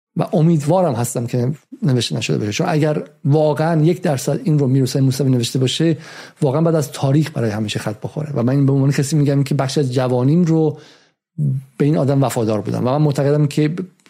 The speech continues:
واقعاً ننوشته. من معتقدم این رو کسی در حد جواد اکبرانی نوشته، یکی از کسانی که با عربستان کار می‌کنه.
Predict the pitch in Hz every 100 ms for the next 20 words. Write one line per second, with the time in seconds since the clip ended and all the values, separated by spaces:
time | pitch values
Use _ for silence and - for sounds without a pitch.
0 | - 143 143 160 117 104 - 120 135 131
1 | 131 135 139 147 139 - _ 185 175 156
2 | 160 156 143 151 131 131 120 113 110 170
3 | - 156 _ _ _ _ 156 151 131 143
4 | 143 135 143 139 139 139 120 - 131 123
5 | 120 113 117 151